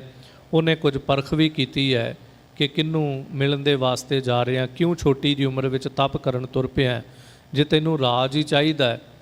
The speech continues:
ਤੇ ਤੈਨੂੰ ਰਾਜ ਜਿਹੜਾ, ਅੱਧਾ ਰਾਜ ਤੈਨੂੰ ਹੁਣੇ ਪ੍ਰਾਪਤ ਹੋ ਜਾਏਗਾ। ਸੋ ਇਸ ਤਰ੍ਹਾਂ ਮਨ ਦਾ ਫੁਰਨਾ ਬਣਦਾ ਹੈ ਕਿ ਜੇ ਤੁਰਦਿਆਂ ਹੀ ਇੰਨਾ ਕੁਛ ਪ੍ਰਾਪਤ ਹੋ ਗਿਆ ਹੈ ਤੇ ਮੈਨੂੰ ਅਗਾਂਹ ਜਾਣਾ ਚਾਹੀਦਾ ਹੈ। ਸੋ ਇਸ ਤਰ੍ਹਾਂ ਨਾਰਦ ਮੁਨੀ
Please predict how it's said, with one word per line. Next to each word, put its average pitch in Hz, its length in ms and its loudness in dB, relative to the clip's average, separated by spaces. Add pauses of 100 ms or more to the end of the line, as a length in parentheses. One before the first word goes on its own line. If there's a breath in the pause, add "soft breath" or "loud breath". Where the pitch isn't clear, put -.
(260)
ਤੇ 135 340 0 (120)
ਤੈਨੂੰ 143 280 -2
ਰਾਜ 123 320 0
ਜਿਹੜਾ, 131 440 0
ਅੱਧਾ 160 280 0
ਰਾਜ 131 260 0
ਤੈਨੂੰ 131 300 -4
ਹੁਣੇ 131 220 -2
ਪ੍ਰਾਪਤ 123 480 -2
ਹੋ 117 100 -4
ਜਾਏਗਾ। 107 500 -6 (420 loud breath)
ਸੋ - 140 0
ਇਸ 151 100 0
ਤਰ੍ਹਾਂ 165 240 0
ਮਨ 143 260 0
ਦਾ 143 120 2
ਫੁਰਨਾ 135 400 -2
ਬਣਦਾ 123 400 0
ਹੈ 131 100 -4 (400 loud breath)
ਕਿ 147 120 2
ਜੇ 147 180 2
ਤੁਰਦਿਆਂ 151 540 2
ਹੀ 170 240 0
ਇੰਨਾ 143 280 0
ਕੁਛ 143 220 -4
ਪ੍ਰਾਪਤ 131 480 -2
ਹੋ 120 120 0
ਗਿਆ 139 220 2
ਹੈ 120 100 -2 (400 loud breath)
ਤੇ 143 80 0
ਮੈਨੂੰ 139 380 0
ਅਗਾਂਹ 127 300 0 (260)
ਜਾਣਾ 123 340 0
ਚਾਹੀਦਾ 120 480 -8 (100)
ਹੈ। 147 140 -8 (280 loud breath)
ਸੋ 156 160 2
ਇਸ 151 100 0
ਤਰ੍ਹਾਂ 147 240 -2
ਨਾਰਦ 131 360 0
ਮੁਨੀ 135 400 -2